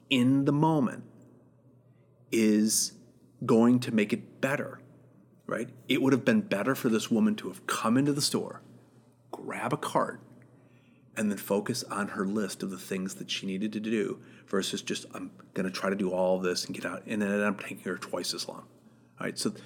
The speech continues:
the quality of the interaction of the moment versus the quantity, okay? So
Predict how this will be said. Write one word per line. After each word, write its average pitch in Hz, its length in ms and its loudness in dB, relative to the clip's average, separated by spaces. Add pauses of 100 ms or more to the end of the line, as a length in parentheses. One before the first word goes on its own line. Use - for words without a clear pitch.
(280)
the 98 80 0
quality 113 720 2
of 98 200 0
the 101 120 0
interaction 92 720 -2 (240)
of - 180 -10
the 95 80 0
moment 92 440 2
versus 92 400 -8
the - 100 -8
quantity, - 640 -10 (880)
okay? 95 240 0 (420)
So 110 380 6